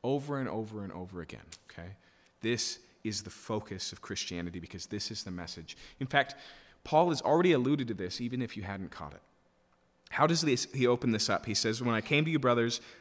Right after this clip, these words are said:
I came to you proclaiming the testimony of God."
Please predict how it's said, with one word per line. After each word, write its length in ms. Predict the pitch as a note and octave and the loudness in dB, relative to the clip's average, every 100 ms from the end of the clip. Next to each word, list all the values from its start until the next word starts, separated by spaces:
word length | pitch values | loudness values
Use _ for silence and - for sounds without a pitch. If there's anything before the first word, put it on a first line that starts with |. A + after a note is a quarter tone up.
| - | -2
I 100 | G#2 | -2
came 260 | - C3+ | 2 2
to 60 | B2+ | 4
you 80 | A#2 | 0
proclaiming 640 | - - - C3 C3+ C3 | -2 -6 0 2 2 0
the 120 | G#2+ | -2
testimony 1000 | G2+ - - C#3+ - - C#3+ C3+ B2+ B2+ C3 - - | -6 -8 -4 0 0 0 0 0 0 -2 -4 -12 -16
of 160 | F#2+ - | -14 -8
God." 400 | E2 D2+ C2 | -6 -6 -10